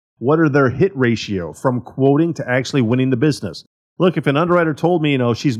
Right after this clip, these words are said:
she's, um, you know, writing fifteen percent of the accounts she quotes on, well, guess what? I ain't working with her. I am not going to spend all of my time and base my career on her fifteen percent hit ratio,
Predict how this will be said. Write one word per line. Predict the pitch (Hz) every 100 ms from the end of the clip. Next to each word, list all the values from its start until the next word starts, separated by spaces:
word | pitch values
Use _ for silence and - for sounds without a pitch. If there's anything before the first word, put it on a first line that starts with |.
| 120
she's, | - 135 113
um, | 117 110 101 _ _
you | 131
know, |
writing | 113 143 147
fifteen | 123 - 156 - 156
percent | 139 - 156
of | 135
the | 135
accounts | - 151 -
she | -
quotes | 147 190 185
on, | 123 123 _ _ -
well, | 131
guess | 170 151
what? | 208 160 104 _ _ -
I | 185
ain't | 208 196
working | 214 220 214
with | 180
her. | 226 240 196 - _ _ _ _ _ _ _ _ _ _ _ _ _
I | 185
am | 202 170 147
not | 156 196 214 175
going | 214 214
to | 202
spend | 180 - - 208 156 147 143 _ _
all | 147 202
of | 214
my | 175 190 190
time | - 202 170 160
and | 147 113
base | 156 202 -
my | 180 185
career | - 175 185 165
on | 139 131
her | 185 185
fifteen | - 208 - 202 196
percent | 175 - 190 -
hit | 180 180
ratio, | 156 135 120 104